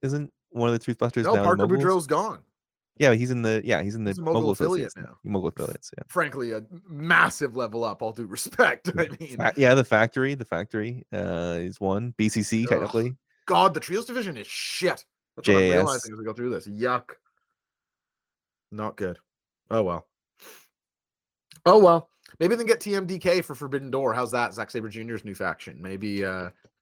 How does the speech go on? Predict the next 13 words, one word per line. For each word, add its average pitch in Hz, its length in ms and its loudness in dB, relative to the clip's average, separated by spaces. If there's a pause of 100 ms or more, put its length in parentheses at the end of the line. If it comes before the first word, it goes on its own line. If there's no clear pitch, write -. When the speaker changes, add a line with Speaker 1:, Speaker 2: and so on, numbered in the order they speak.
(120)
Speaker 2:
maybe 113 120 -6
we 110 60 -6
get 104 140 -2
them 104 120 -2
in 101 60 -8
the 98 60 -8
trios 87 260 -6
division 90 320 -8
at - 120 -10
Forbidden 87 300 -2
Door, 85 160 -2
too. 85 260 -6 (640)
Speaker 1:
Sure. 151 240 0